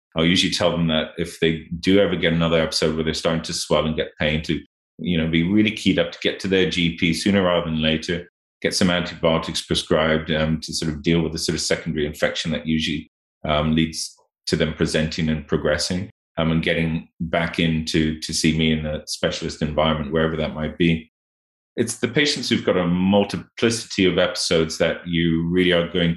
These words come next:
to gear your, your sort of investigative and treatment efforts on, because the reality is that operating on a lot of the salivary glands, the traditional open approach has carried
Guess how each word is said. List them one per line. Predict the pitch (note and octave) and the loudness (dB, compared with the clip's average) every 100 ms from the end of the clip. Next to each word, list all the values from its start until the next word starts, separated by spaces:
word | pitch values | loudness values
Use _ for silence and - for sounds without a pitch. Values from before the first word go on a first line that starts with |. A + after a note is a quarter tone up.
| - | 0
to | E2+ E2 - _ _ | 0 0 -4 _ _
gear | E2 E2+ E2+ | -4 2 2
your, | D#2+ E2 E2 | 2 2 0
your | E2 | -2
sort | D#2 E2+ | -2 -2
of | D#2 - - | -4 -8 -4
investigative | E2 F2 - - E2+ E2+ D#2+ | 0 0 -2 0 0 0 0
and | D#2 | -2
treatment | - D#2+ E2 D#2 | 0 -2 -2 -4
efforts | D#2 D2+ - | -4 -6 -6
on, | D#2+ D2+ D#2+ _ _ _ - | -4 -4 -6 _ _ _ -4
because | E2 F2+ E2+ E2 - - _ _ _ _ _ _ D#2 | -2 2 2 2 -2 -16 _ _ _ _ _ _ -16
the | E2 | -4
reality | A#2 B2+ E3+ B2+ | 2 2 2 0
is | G#2+ | 2
that | - | 2
operating | G2 - F#2+ - | 2 4 2 2
on | F#2 F2 | 0 2
a | |
lot | F2 F2+ F2 | 2 2 0
of | |
the | E2+ | -4
salivary | - F2 E2 F2 | -2 -2 0 -2
glands, | E2 F2 F#2+ - | 0 0 -2 -2
the | F2+ - _ | -4 -4 _
traditional | - G2+ B2+ C3+ G2 | -4 -2 0 2 4
open | G#2 - | 4 2
approach | E2 - D#2 D2+ | -2 2 0 2
has | E2+ - | -4 -8
carried | - F2+ F2 E2+ | -2 0 2 0